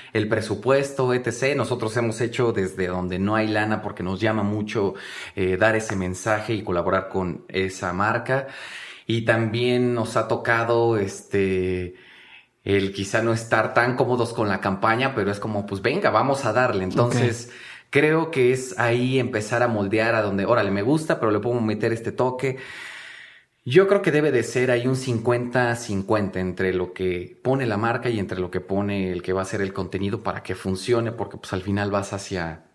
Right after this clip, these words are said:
Speaker 1: hacia el público de esa persona.
Speaker 2: Ok, ¿y dónde pintas la raya? O sea, ¿dónde dices, "Mm, esto no lo voy a trabajar con esta marca"?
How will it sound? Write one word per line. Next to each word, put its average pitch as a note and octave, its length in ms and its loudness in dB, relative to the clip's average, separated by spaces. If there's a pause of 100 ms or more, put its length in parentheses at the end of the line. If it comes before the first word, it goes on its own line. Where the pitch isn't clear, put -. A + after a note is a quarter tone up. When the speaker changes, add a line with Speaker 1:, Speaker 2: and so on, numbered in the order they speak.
(120)
Speaker 1:
hacia - 240 -6
el F2+ 80 -6
público G2+ 400 -2
de G2 120 -4
esa - 200 -8
persona. G2+ 460 -4 (320)
Speaker 2:
Ok, - 220 2
¿y D#3+ 100 6
dónde C#3 220 4
pintas C3+ 240 0
la B2+ 100 2
raya? B2+ 400 0 (380)
O C3 80 0
sea, B2+ 80 2
¿dónde B2+ 200 4
dices, B2+ 240 0
"Mm, C3+ 260 0
esto C3 220 -2
no A#2+ 120 2
lo A#2+ 60 0
voy A#2+ 100 -2
a - 20 -6
trabajar - 260 -4
con B2 120 -2
esta A#2+ 160 -4
marca"? C3+ 240 -6